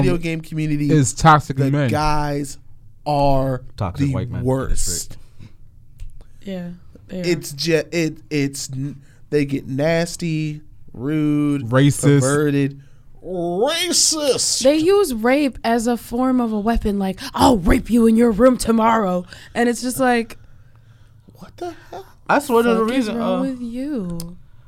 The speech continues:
Speaker 3: that's one of the reasons why I had stopped playing Overwatch for the longest of times. I was playing with my ex-girlfriend, and she got into an argument with somebody, and he was just like, "You know what?" 'Cause something,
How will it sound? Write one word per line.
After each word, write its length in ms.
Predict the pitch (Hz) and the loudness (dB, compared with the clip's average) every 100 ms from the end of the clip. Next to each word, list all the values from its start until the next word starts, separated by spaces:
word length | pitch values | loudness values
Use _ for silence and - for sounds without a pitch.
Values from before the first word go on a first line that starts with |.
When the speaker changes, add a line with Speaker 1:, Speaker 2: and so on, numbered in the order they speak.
| - | -12
Speaker 3:
that's 120 | - | -8
one 140 | 196 196 | -6 -6
of 40 | |
the 60 | 175 | -6
reasons 280 | 190 170 147 | -6 -6 -8
why 120 | 131 | -8
I 40 | |
had 200 | 156 113 | -6 -8
stopped 260 | - - - | -8 -12 -10
playing 220 | 147 117 | -10 -8
Overwatch 420 | 113 - 98 - | -8 -8 -10 -12
for 100 | - 69 | -14 -18
the 80 | |
longest 400 | 67 82 104 101 | -12 -10 -8 -8
of 80 | 101 | -10
times. 380 | 113 117 110 - - - - - - - - - - - | -10 -10 -12 -18 -20 -20 -20 -20 -20 -20 -20 -20 -20 -12
I 80 | |
was 100 | 98 | -12
playing 560 | - 123 123 123 110 101 | -10 -8 -8 -6 -8 -8
with 180 | 101 95 | -10 -10
my 160 | 95 | -10
ex-girlfriend, 720 | 80 98 - 110 113 107 82 73 | -12 -14 -10 -10 -10 -12 -12 -12
and 340 | 82 80 78 - - | -12 -14 -14 -18 -14
she 140 | 120 | -6
got 140 | 110 | -6
into 180 | 95 107 | -6 -8
an 60 | 98 | -4
argument 360 | 127 147 98 | -4 -4 -6
with 100 | - | -10
somebody, 480 | - 90 85 80 104 - - - - | -10 -10 -10 -10 -12 -14 -20 -18 -10
and 100 | 107 | -6
he 100 | 139 | -6
was 100 | 113 | -6
just 160 | 107 | -8
like, 240 | 104 190 - | -8 -8 -8
"You 80 | 143 | -8
know 120 | 165 | -8
what?" 260 | 175 165 - - - - - - - - - - - - | -8 -10 -16 -20 -20 -20 -20 -20 -20 -20 -20 -20 -20 -12
'Cause 220 | 120 104 | -10 -8
something, 480 | - 175 160 110 - | -8 -6 -6 -8 -12